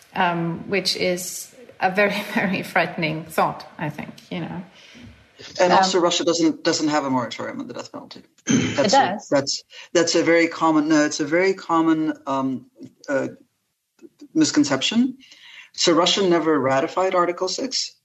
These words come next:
Speaker 2: of the, of the Council of Europe Ch-, Charter, and Russia imposed, they basically put a pause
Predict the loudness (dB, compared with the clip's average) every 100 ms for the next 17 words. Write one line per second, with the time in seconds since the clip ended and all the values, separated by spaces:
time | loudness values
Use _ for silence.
0 | _ -6 -2 2 2 2 0 0 2 2
1 | 2 2 0 0 -4 -6 -4 0 2 2
2 | -2 -4 -18 -20 -20 -20 _ 2 6 6
3 | 6 4 2 2 2 0 0 0 2 0
4 | -4 -4 -2 0 2 2 2 0 -4 -2
5 | -4 -4 -8 -6 -2 0 -2 -6 -10